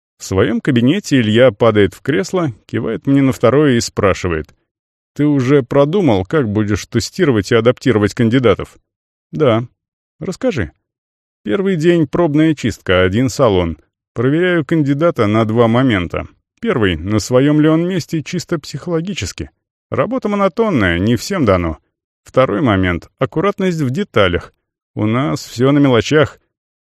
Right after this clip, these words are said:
«Сань, без деталей, я понимаю». Второй день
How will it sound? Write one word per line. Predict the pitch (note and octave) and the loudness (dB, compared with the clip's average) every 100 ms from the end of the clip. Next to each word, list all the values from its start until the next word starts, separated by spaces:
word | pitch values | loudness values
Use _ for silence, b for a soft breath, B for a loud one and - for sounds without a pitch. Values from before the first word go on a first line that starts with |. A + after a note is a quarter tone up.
| _ | _
«Сань, | - F#3+ G#2 | -8 -4 -2
без | F2+ C#3 | -2 -2
деталей, | E3 - A2+ F2 | -4 -4 -2 0
я | G2 D3 | -2 -2
понимаю». | F#3 F3+ F#2 D2+ _ _ _ _ _ _ _ | -2 -2 -2 -4 _ _ _ _ _ _ _
Второй | - G#2 A#2 A3 | 0 2 4 2
день | D3+ A2 F2 | 2 0 0